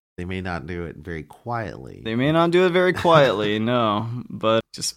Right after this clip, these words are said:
Speaker 2: find a place where nobody's looking. Anything you wanna add to mobility?
Speaker 1: I feel like that was fairly well covered.
Speaker 2: Athletics is pretty versatile.
Speaker 1: Uh, definitely.
Speaker 2: Speaking of versatility, let's look at the utility of athletics. So obviously you can force open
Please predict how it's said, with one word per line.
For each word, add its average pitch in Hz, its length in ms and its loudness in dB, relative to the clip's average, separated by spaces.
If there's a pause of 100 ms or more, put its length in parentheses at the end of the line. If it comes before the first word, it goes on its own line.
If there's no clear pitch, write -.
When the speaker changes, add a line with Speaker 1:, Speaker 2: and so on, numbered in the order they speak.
(120)
Speaker 2:
find 143 200 0
a 147 40 0
place 147 260 2
where 123 80 -2
nobody's 123 460 0
looking. 113 380 -6 (400)
Anything 139 240 0
you 139 100 0
wanna 139 120 0
add 123 400 -2
to 107 380 -4
mobility? 107 540 -2 (140)
Speaker 1:
I - 120 -6
feel 180 340 -8
like 95 220 -10
that 107 160 -12
was - 100 -16
fairly 135 600 -12
well 95 280 -8
covered. 80 580 -12 (200)
Speaker 2:
Athletics - 480 -6
is 123 60 -10
pretty 151 200 0
versatile. 101 680 -8
Speaker 1:
Uh, - 120 -14
definitely. 73 680 -12
Speaker 2:
Speaking 208 280 -2
of 120 60 -2
versatility, 113 560 -2
let's 107 240 -6
look 143 100 -6
at 127 80 -6
the 113 80 -8
utility 104 480 -6
of 90 140 -8
athletics. - 720 -12 (220)
So 117 220 -2
obviously 139 400 0
you 127 80 -2
can 117 140 -4
force 113 320 -4
open 104 480 -6